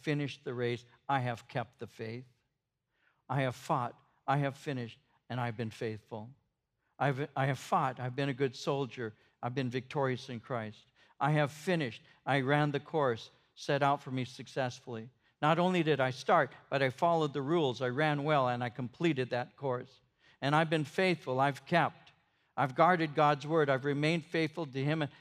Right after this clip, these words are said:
I didn't compromise. I didn't water down his word. I lived for him."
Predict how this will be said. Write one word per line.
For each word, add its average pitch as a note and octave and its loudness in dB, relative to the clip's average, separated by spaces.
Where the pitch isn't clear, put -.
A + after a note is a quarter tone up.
I C3 0
didn't D3+ -2
compromise. E3+ 0
I C3+ 0
didn't C#3+ -2
water C#3+ 2
down C#3+ 0
his B2+ -8
word. D3+ 0
I C#3 4
lived C3+ 2
for C3+ -6
him." A2+ -8